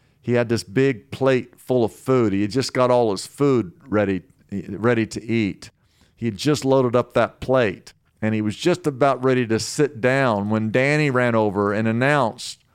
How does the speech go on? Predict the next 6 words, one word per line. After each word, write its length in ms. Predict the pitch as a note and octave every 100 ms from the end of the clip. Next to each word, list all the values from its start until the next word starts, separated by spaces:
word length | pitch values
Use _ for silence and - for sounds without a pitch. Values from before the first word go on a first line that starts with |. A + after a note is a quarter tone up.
| _ _ _ _ _ _ _ -
Debbie 360 | F#2+ D3+ D#3 C3
had 180 | A2 G#2
fallen 380 | C3+ B2+ B2+ A#2+
into 220 | A2 A2+
the 120 | G2+
lake. 560 | G2+ A#2 G#2 - -